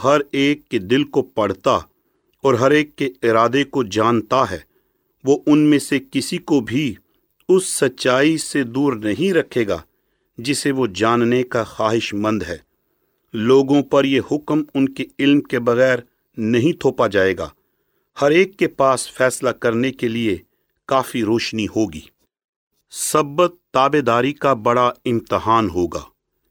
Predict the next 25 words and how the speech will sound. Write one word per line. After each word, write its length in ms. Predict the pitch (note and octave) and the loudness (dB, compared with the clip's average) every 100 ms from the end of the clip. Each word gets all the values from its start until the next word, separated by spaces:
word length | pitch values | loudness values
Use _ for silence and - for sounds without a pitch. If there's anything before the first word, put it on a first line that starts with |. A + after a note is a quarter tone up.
| - | -6
کیونکہ 220 | G#2+ A#2 | -2 -2
سچائی 680 | - A#2 - - C3 D3+ E3 - | -2 -4 -2 -2 0 0 -2 -4
کا 120 | D#3 | -4
یہ 200 | D3 B2+ | -2 -4
خاص 560 | - - C3 C#3 - D3+ | -4 0 2 2 -2 -2
متنازع 760 | A#2 A2+ G#2 A2 B2 C3 C3 A#2+ | -2 -2 -2 0 2 2 0 0
نقطہ 500 | G2 G2 - C3 A2 | -2 -4 -4 -2 -2
ہے۔ 40 | - _ _ _ - | -4 _ _ _ -14
جب 200 | G2+ B2 | -2 0
اس 180 | B2+ - | 0 -4
کا 160 | - B2+ - | -2 -2 2
آخری 480 | B2 B2+ - C#3 C3+ | 2 2 -2 -4 -2
امتحان 640 | B2+ A#2+ A#2 A#2 C3 C3 G#2 | -4 -2 0 2 4 2 2
بنی 240 | A#2+ B2+ | 2 2
نوع 120 | C3 | 2
انسان 460 | B2+ A#2 - B2 B2+ | 0 -2 0 0 0
پر 160 | - A#2 | -2 -2
لایا 340 | A#2+ B2 B2 | 2 2 2
جائے 380 | A2 G#2+ A#2+ D3 | 2 0 2 2
گا، 120 | A#2 E2+ _ _ _ - | -2 -4 _ _ _ -4
تو 160 | D#3 F3+ | -2 2
ان 140 | F3+ | 4
لوگوں 400 | E3 D#3 D3 F3+ | 4 4 4 2
کے 220 | F3+ F3+ | 2 0
درمیان 580 | D3+ C#3+ C#3 C#3 C#3 C#3 | 2 2 2 2 2 0